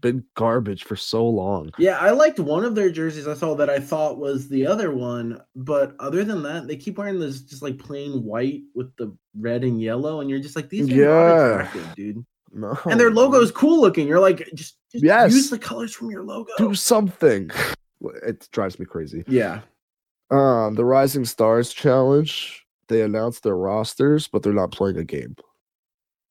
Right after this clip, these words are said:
Speaker 1: What's the point?
Speaker 2: Well, N B A Top Shot's releasing an exclusive pack, so, I mean, that could
Speaker 1: Oh,
Speaker 2: go with it. <laughs>
Speaker 1: that's fucking why, though. Never mind. You just
Speaker 2: <laughs>
Speaker 1: answered my question.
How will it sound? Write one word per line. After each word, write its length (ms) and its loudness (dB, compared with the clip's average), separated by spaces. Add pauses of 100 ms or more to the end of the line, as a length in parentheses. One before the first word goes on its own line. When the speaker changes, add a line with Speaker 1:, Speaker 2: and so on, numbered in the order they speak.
(480)
Speaker 1:
What's 200 -2
the 80 -10
point? 280 -12 (1160)
Speaker 2:
Well, 260 0
N 160 4
B 160 6
A 60 2
Top 300 -2
Shot's 320 -2
releasing 420 0
an 140 -6
exclusive 840 -4
pack, 400 -2
so, 300 -2
I 60 0
mean, 160 0
that 200 -2
could 120 2
Speaker 1:
Oh, 260 4
Speaker 2:
go 60 -4
with 300 -6
it. 80 -4
<laughs> 100 0
Speaker 1:
that's 320 2
fucking 420 0
why, 300 2
though. 260 -2
Never 260 0
mind. 340 -6
You 460 2
just 160 -4
Speaker 2:
<laughs> 0 -
Speaker 1:
answered 300 -2
my 140 -2
question. 500 -4